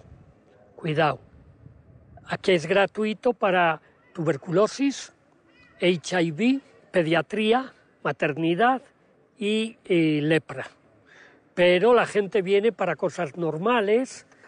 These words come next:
eh, otras enfermedades y otras cosas, y entonces,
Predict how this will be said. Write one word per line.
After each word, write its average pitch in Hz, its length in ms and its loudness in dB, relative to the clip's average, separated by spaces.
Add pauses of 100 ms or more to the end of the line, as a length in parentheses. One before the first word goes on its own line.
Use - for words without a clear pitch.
(200)
eh, 170 280 4
otras 170 680 2
enfermedades 165 960 0
y 170 60 -2
otras 175 340 -2
cosas, 233 420 -2 (400)
y 180 220 0
entonces, 165 880 0